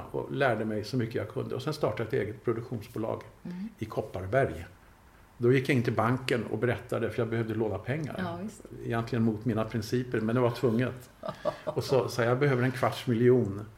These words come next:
Speaker 1: Och, eh, la fram budgetar och allt möjligt och sådär. Och sen när jag kom ut därifrån, då hade jag fått låna det, plus mitt första uppdrag, göra
Speaker 2: Aha.
Speaker 1: en video för banken.
Speaker 2: För banken, ja, men vad bra.
Speaker 1: <laughs> Ja, så det kändes, och det var ju
Speaker 2: Ja.
Speaker 1: jätteframgångsrikt då.
Speaker 2: Ja.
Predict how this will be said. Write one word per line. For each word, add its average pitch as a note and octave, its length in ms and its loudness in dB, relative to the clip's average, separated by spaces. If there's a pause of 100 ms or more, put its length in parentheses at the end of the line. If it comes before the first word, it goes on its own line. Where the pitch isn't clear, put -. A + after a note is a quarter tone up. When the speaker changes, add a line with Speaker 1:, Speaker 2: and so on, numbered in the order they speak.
(280)
Speaker 1:
Och, - 420 -4
eh, G#2 200 0
la A#2 140 4
fram G#2 260 4
budgetar G2 520 0
och G2+ 60 -4
allt - 160 -8
möjligt G#2 400 -4
och - 60 -12
sådär. G2 340 -8 (120)
Och A#2+ 120 -4
sen A2+ 160 -6
när G#2 80 -4
jag G#2 80 -10
kom A#2+ 140 0
ut G2 140 -2
därifrån, G#2 520 -4 (220)
då A2 80 -8
hade A#2 100 2
jag G#2+ 80 -4
fått B2 140 -2
låna A2+ 280 2
det, F#2 260 -4
plus D3+ 260 6
mitt A2+ 160 -2
första - 300 -2
uppdrag, A#2 540 -2
göra A2+ 140 4
Speaker 2:
Aha. A#2 160 6
Speaker 1:
en A#2 60 4
video A#2+ 260 4
för - 140 -6
banken. F#3+ 520 6
Speaker 2:
För - 80 -6
banken, B3+ 600 8
ja, B3+ 200 2
men B3+ 160 -2
vad A#3 160 -4
bra. B3 260 2 (160)
Speaker 1:
<laughs> F5 160 -6
Ja, C#2 300 -4 (600)
så C#3 60 -2
det D#3 100 -2
kändes, B2+ 440 -6 (400)
och B2 100 0
det E3+ 120 12
var C3 120 10
ju A2+ 60 8
Speaker 2:
Ja. G#2 160 4
Speaker 1:
jätteframgångsrikt A2+ 1120 0
då. - 80 -4
Speaker 2:
Ja. G3 220 0